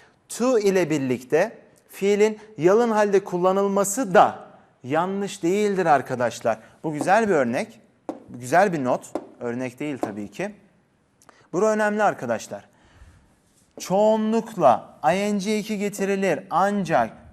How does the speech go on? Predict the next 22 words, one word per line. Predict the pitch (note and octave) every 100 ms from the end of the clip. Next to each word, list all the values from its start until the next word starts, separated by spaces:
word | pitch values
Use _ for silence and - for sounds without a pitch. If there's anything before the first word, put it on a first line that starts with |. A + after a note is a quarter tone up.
| - -
to | G#3 G#3+ F#3
ile | F3 F#3 E3
birlikte | D3+ D3 C#3 - D#3 B2 - - _ _ _ _
fiilin | - F3+ G#3 G#3 G#3+ A3 - _ _ _ _ _ _ _ -
yalın | C3+ F3 G#3+ G#3
halde | G3 F#3+ F3+
kullanılması | F3+ E3+ F3+ F#3 F#3 F#3+ F#3 G#3
da | F#3 F#3+ - -
yanlış | B2 E3 G3+ G#3 G#3 -
değildir | G3+ G3 F#3 D#3
arkadaşlar. | C#3+ - C3 A#2+ A#2 - A2 -
Ona | C3+ D#3+ F#3
da | F3+
bir | D#3
bakalım. | D3 D3+ C#3+ G#3+ - - _ _ _ -
Örneğe | E3+ G3+ A#3 A#3+
bir | A#3
bakalım. | A#3 A#3 A3 D#3 - E3+ G#3 G#3+
I |
prefer. | A3 G#3+ G#3 G3+ G3+ D3 G#2+ -
Subject | - D#3+ D3+ D3+ F#3 F3+
burada. | F#3 F#3 D3 D#3 G#3+